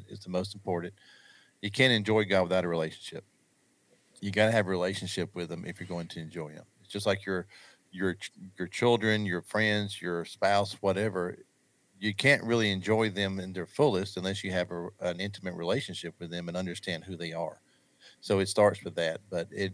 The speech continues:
and, and, and we talk about a lot of different things in that, in that book, like, uh, uh, discovering your gifts.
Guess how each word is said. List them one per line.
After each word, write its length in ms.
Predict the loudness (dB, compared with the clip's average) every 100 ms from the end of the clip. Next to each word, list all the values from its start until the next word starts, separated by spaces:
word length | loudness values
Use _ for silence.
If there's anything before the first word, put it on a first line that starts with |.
| -4
and, 240 | -4 -4 -2
and, 100 | 0
and 160 | 2 0
we 80 |
talk 300 | 4 6 6
about 220 | 6 6 6
a 40 |
lot 200 | 6 4
of 60 | 2
different 280 | -6 -8
things 340 | -4 -4 -4 -4
in 160 | -2
that, 240 | 0 0 -2 _ _ -10
in 160 | -6
that 220 | -6 -6 -6
book, 260 | -6 -6 -16 _
like, 300 | -6 -6 -10 -12
uh, 180 | -10 -10 -12 _ _ _ _
uh, 180 | -10 -10 -12 -10
discovering 540 | -4 2 4 4 4 0
your 140 | -2
gifts. 640 | -2 2 2 2 -2 -6